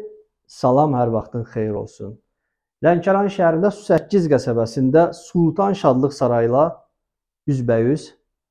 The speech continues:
Əlillər binasında. Yeni binadır, gözəl binadır. İndi görüntülərdə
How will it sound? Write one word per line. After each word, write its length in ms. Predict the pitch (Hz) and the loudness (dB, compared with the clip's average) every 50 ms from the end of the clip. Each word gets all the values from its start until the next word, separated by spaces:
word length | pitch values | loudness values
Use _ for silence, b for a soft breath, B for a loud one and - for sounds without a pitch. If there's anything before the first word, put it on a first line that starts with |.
| _ - 120 | _ -10 -8
Əlillər 400 | 117 117 113 113 123 120 107 101 | -8 -6 -6 -4 -4 -4 -4 -6
binasında. 480 | 101 95 90 - - - 101 98 104 | -8 -10 -12 -14 -16 -18 -16 -14 -10
Yeni 320 | 107 127 170 - 196 170 139 | -6 -6 -4 -4 -4 -2 -2
binadır, 460 | 131 127 120 117 107 135 143 143 143 - - - _ _ _ _ _ _ _ _ _ _ _ 143 | 0 0 0 0 0 -2 -2 -2 -4 -8 -18 -20 _ _ _ _ _ _ _ _ _ _ _ 0
gözəl 400 | 156 139 131 165 156 147 127 120 - - - _ _ _ _ _ _ _ _ _ _ _ _ _ _ _ _ _ _ _ | 0 2 4 4 4 4 4 0 -6 -14 -20 _ _ _ _ _ _ _ _ _ _ _ _ _ _ _ _ _ _ _
binadır. 400 | 151 151 156 151 147 139 151 139 | -2 0 0 0 -2 -2 -2 -4
İndi 220 | 139 131 139 131 123 | -2 -4 -4 -2 -2
görüntülərdə 560 | 139 139 127 127 120 - 139 131 120 120 135 | -2 0 0 -2 -2 -4 -4 -4 -4 -4 -6